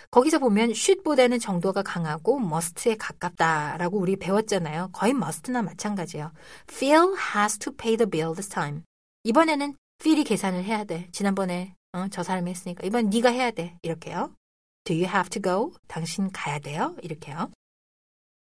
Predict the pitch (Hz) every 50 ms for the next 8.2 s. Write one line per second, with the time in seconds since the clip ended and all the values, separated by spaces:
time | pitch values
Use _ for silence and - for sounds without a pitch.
0 | _ _ - - 208 185 165 156 160 - - _ _ _ - 285 302 330 - 330
1 | 320 - _ - - - - 370 381 - - - 320 262 208 180 185 208 196 170
2 | 156 147 139 - - - - - 185 170 165 160 156 156 156 156 151 151 147 -
3 | - 190 180 254 285 302 277 262 233 220 - 180 170 170 190 220 233 226 - -
4 | - 220 214 202 190 180 - - 165 170 - 170 160 180 208 226 226 226 226 -
5 | 208 - 202 202 185 - - 214 190 185 190 196 190 196 190 180 160 170 196 220
6 | 254 247 220 196 185 - - 226 214 208 180 151 - - 165 160 156 143 143 151
7 | - - - - - - - - 220 254 311 330 320 - - 233 202 214 240 262
8 | 214 160 139 -